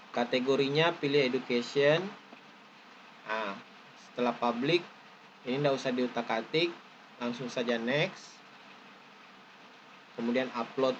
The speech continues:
Potun. Nah, setelah upload Potun ini tentunya, eh, masuk ke akun YouTube Bapak Ibu.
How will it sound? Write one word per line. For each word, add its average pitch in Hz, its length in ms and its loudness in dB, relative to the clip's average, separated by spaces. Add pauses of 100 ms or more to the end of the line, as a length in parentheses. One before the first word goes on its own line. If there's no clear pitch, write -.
(120)
Potun. 117 400 2 (640)
Nah, 135 320 0
setelah 156 400 4
upload 151 240 4
Potun 156 280 4
ini 170 360 4
tentunya, 156 560 0 (520)
eh, 113 120 -8
masuk 131 400 0
ke 147 400 8
akun 131 360 0
YouTube 143 440 4
Bapak 117 320 2
Ibu. 139 400 2